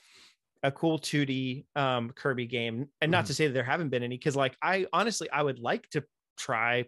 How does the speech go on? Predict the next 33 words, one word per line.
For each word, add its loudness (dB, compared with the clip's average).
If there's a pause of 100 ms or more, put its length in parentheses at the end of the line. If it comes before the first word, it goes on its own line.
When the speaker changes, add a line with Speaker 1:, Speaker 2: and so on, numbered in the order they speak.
Speaker 1:
Planet -4
Robobot, 0
'cause -6
I've -2
Speaker 2:
Yeah, 2
Speaker 1:
heard 2
a -6
lot -2
of -2
great 4
Speaker 2:
a 2
lot 4
Speaker 1:
things 4
Speaker 2:
of -
Speaker 1:
about 4
Speaker 2:
the 2
Speaker 1:
that -2
Speaker 2:
three, -2
Speaker 1:
game. -2
Speaker 2:
uh, 0
a -8
lot -2
of 2
the 0
three -8
D, -12
well, -2
the -10
three -4
D -2
S, -2 (380)
like, -6 (100)
mainline -6